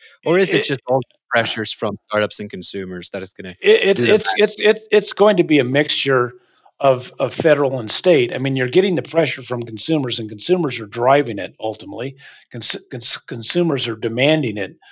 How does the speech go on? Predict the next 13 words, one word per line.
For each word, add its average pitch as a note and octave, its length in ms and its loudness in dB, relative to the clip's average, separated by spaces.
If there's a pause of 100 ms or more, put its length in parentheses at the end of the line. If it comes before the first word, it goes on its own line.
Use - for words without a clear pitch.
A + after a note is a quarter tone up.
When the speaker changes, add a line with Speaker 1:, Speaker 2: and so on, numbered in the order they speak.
(220)
Speaker 2:
more C3+ 200 0
and B2 100 -2
more. C3+ 260 4
You A2+ 140 -4
can A#2 160 -8
see D#3 200 2
it C#3 100 2
with A#2+ 120 -4
the A#2+ 180 0
advent B2 440 0
of G#2 180 -6 (340)
rooftop C3+ 440 -2
solar, D#3 580 4